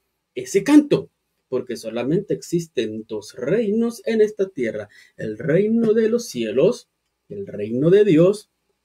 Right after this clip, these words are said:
Dije en esta tierra porque en esta tierra la iglesia es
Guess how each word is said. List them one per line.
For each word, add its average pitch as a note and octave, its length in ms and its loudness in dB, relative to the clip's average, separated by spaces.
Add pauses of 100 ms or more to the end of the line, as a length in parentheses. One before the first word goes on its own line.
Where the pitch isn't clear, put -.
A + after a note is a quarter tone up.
(400)
Dije E3+ 220 -4
en E3 100 4
esta E3+ 240 -2
tierra F3+ 320 0
porque - 240 -8
en - 120 -10
esta D#3+ 360 -6
tierra E3+ 360 0
la G#2+ 160 -6
iglesia D#3+ 840 -2
es G3 280 6